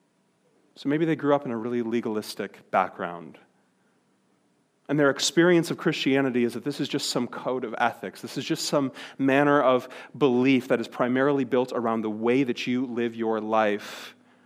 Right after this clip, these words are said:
around your behavior. And I would say, "Well, no, that's, that's not primarily what Christianity is all about." Is your behavior affected? Is your manner of belief affected? Absolutely.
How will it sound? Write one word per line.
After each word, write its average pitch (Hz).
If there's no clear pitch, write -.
around 120
your 117
behavior. 120
And 117
I 117
would 113
say, 117
"Well, 113
no, 135
that's, 113
that's 131
not 123
primarily 110
what 101
Christianity 104
is 98
all 101
about." 101
Is 98
your 101
behavior 147
affected? -
Is 113
your 110
manner 123
of 107
belief 117
affected? 131
Absolutely. 117